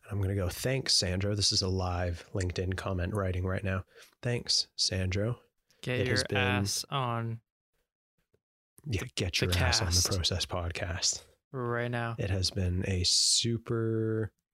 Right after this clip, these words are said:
Speaker 1: fun experiment pushing my creative boundaries. That sounds inten-, inte-, intelligent, doesn't it?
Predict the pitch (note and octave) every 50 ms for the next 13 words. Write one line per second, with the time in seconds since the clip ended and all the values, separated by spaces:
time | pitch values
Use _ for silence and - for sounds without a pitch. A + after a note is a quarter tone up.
0 | _ _ _ - - - _ - - - - G#2 G2+ G2 G2 G2 G2+ - - G2+
1 | - - - - - F#2+ F#2 F#2+ F#2 F#2 F#2 F#2 F2+ F#2 F#2+ - - - - -
2 | _ _ _ _ _ _ _ _ _ _ _ _ _ _ _ _ _ _ _ _
3 | _ _ _ _ _ _ _ _ _ _ _ _ _ _ _ _ - - B2 G#2+
4 | - - A#2 A2 G#2+ G#2+ G#2 G2+ - - _ _ _ _ _ _ _ _ _ _
5 | _ _ _ _ _ _ _ _ _ _ _ _ G#2 G2+ G2 F#2 F#2 F2+ F2+ F#2
6 | F2+ - - _ _ _ _ _ - - G2+ F#2+ F#2 F#2 F2+ F2 F2+ F2 E2 -
7 | - G2 F#2 F2+ F2 E2 E2 - - - - - - - - - _ _ _ _
8 | _ _ _ _ _ _ - - G2+ - - F2+ F2 F2+ G#2+ G#2 F#2+ - - F#2+
9 | F2+ F#2 - - - - E3 C#3 A2 G2+ G2+ - - A2 G2 F#2+ F#2+ F#2 - F2+
10 | F2+ F#2 F2+ G#2 G2+ G2 A2 G#2+ G2 F#2 F#2 F#2 -